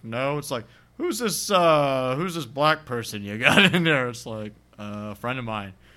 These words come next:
It's like, "Oh, well, you know, uh, black people are, uh, not people, right?"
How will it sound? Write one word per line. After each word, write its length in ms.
It's 100
like, 120
"Oh, 260
well, 200
you 160
know, 300
uh, 300
black 280
people 420
are, 320
uh, 100
not 340
people, 420
right?" 300